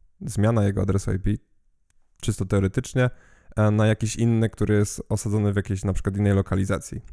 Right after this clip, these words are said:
I w związku z tym, mając ten inny adres I P, możemy zrobić różne inne fajne rzeczy,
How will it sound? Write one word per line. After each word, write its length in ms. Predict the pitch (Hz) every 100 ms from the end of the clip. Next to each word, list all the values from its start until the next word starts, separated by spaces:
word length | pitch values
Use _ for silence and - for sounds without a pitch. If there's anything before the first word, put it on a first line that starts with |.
| - -
I 420 | - 104 107 107 107
w 220 | 104 120
związku 340 | 101 107 -
z 80 | 113
tym, 380 | - 110 110 104 -
mając 280 | 104 107
ten 160 | - 104
inny 200 | 107 101
adres 280 | 98 104 95
I 80 | 95
P, 180 | 131
możemy 380 | 110 101 107 101
zrobić 500 | 95 101 101 104 -
różne 420 | - 98 92 101
inne 440 | 98 101 95 98 98
fajne 320 | 98 98 95
rzeczy, 340 | 95 - 127